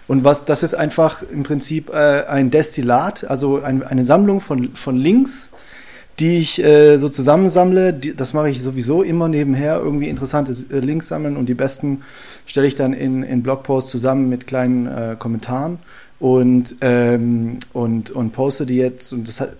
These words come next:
ist eben jetzt eine eigene Seite geworden, weil es ganz gut ankam. Und, ähm,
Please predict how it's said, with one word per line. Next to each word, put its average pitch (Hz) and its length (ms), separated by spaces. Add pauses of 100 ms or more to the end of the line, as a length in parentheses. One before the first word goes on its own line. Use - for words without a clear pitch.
(140)
ist 123 160
eben 120 220
jetzt 120 180
eine 120 100
eigene 117 280
Seite 156 300
geworden, 139 520 (420)
weil 127 220
es - 260 (120)
ganz 135 200
gut - 140
ankam. 139 560 (760)
Und, 165 600
ähm, 160 640